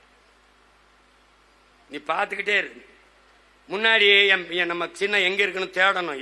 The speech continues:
ஏழாவது பெட்டியா, நாலாவது பெட்டியா, எட்டாவது பெட்டியா? செத்தா அந்த வாட்டி முதல் பெட்டியிலே வைக்கணும். <laughs> அவன் சின்னம்லாம் தேட வேண்டியதில்லை.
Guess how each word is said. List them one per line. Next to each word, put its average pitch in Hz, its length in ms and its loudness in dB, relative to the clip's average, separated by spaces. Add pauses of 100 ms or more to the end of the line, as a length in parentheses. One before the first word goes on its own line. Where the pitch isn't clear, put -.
ஏழாவது 175 320 -2
பெட்டியா, 160 280 -8
நாலாவது 165 440 -2
பெட்டியா, 156 240 -8 (500)
எட்டாவது 202 380 2
பெட்டியா? 170 260 -2 (140)
செத்தா 180 300 -2
அந்த 170 100 -4
வாட்டி 180 200 0
முதல் 180 320 -4
பெட்டியிலே 175 360 -4
வைக்கணும். 160 380 -4 (400)
<laughs> 208 1080 2 (1500)
அவன் 202 200 0 (100)
சின்னம்லாம் 233 580 2
தேட 220 160 4
வேண்டியதில்லை. 202 440 2